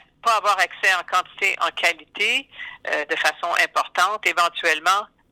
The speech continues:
a des conséquences sur l'état nutritionnel de l'enfant,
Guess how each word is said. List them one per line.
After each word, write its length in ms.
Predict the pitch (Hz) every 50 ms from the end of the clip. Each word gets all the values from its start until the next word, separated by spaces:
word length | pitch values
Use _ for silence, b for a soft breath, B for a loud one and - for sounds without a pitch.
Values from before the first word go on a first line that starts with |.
| _ -
a 100 | 196 190
des 140 | - 165
conséquences 760 | - - 196 190 180 - - 170 - - 175 175 170 160 151 - - - - - B B B B B - - - - -
sur 260 | 185 180 175 170 151 - -
l'état 300 | 170 160 160 - - 165
nutritionnel 640 | 160 160 - - - - - 160 151 156 160 160 156
de 80 | 156 151
l'enfant, 480 | 147 151 147 143 - - 185 196 226